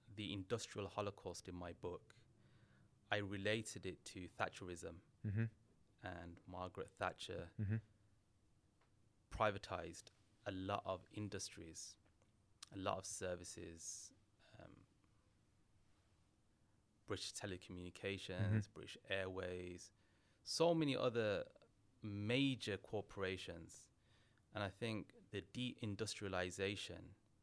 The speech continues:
Speaker 1: did affect, um, a generation of people. And it will also affect this generation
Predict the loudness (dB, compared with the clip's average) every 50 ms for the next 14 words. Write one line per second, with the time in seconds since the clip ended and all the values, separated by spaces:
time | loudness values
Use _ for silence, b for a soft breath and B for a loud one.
0 | -20 -20 -20 -20 _ _ _ _ _ _ _ -2 0 0 0 0 -4 -10 -12 -4
1 | 0 0 0 0 -2 -6 _ _ -8 -8 -8 -8 -14 _ _ _ _ -20 -20 -20
2 | _ _ _ _ _ _ _ _ _ _ _ _ _ _ _ _ _ -20 -20 -20
3 | _ _ _ -12 -10 -8 -8 -8 -10 -12 -14 -16 -18 -18 -20 _ _ _ _ _
4 | _ _ _ _ _ -20 _ _ _ _ _ _ _ _ _ -12 -6 -2 -2 -2
5 | 0 0 0 0 0 -2 -4 -8 -8 -10 -10 -12 -12 -12 -12 -12 -14 -16 -16 -16
6 | -20 -20 _ _ _ _ _ -20 -20 -20 -20 -20 _ -20 -20 _ _ -6 -2 0
7 | 0 0 -2 -2 -2 -4 -4 -2 -4 -6 -4 -4 -2 0 0 0 0 -2 -4 -6
8 | -6 -4 -2 0 0 0 -2 -8 -16 -8 -6 -6 -6 -4 -4 -4 -4 -2 -4 -4
9 | -4 -4 -4 -4 -6 -8 -8 -8 -8 -10